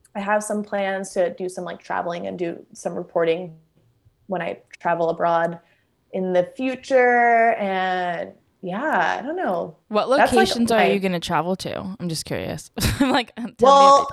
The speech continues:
Speaker 2: everything." <laughs>
Speaker 1: if all goes according to plan, I was supposed to go to Iceland for this, like, Nordic food festival. Um, I
Speaker 2: Gotcha.
Speaker 1: think that's happening now in the fall. And then,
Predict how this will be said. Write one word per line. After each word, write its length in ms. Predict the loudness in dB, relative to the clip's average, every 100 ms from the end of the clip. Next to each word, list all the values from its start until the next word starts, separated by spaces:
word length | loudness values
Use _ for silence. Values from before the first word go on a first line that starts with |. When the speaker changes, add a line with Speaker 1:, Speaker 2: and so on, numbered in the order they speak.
| -12 -14 -12
Speaker 2:
everything." 680 | -4 -2 0 0 0 -2 2
<laughs> 20 |
Speaker 1:
if 140 | 2 6
all 540 | 6 8 8 4 0 2
goes 420 | 6 8 8 4 -8 _ -6
according 360 | 0 0 2
to 60 | -2
plan, 400 | -4 -2 -2 -2
I 100 | -4
was 100 | -4
supposed 220 | -6 -6
to 60 | -4
go 120 | 0
to 100 | 0
Iceland 480 | 0 -2 -8 -10 -4
for 120 | -4
this, 180 | -2 -4
like, 140 | -6
Nordic 320 | -4 -2 -4
food 240 | -2 -4 -2
festival. 600 | -6 -6 -4 0 0 -2
Um, 380 | -4 -4 -8 -18 _ _ _
I 60 | -12
Speaker 2:
Gotcha. 140 | -6
Speaker 1:
think 140 | -2 -2
that's 140 | -2
happening 280 | -2 -2 2
now 160 | 2 2
in 100 | 0
the 60 |
fall. 720 | -4 0 4 6 4 2 -4 _ _ _ _ -6
And 160 | 0 2
then, 360 | 2 2 -2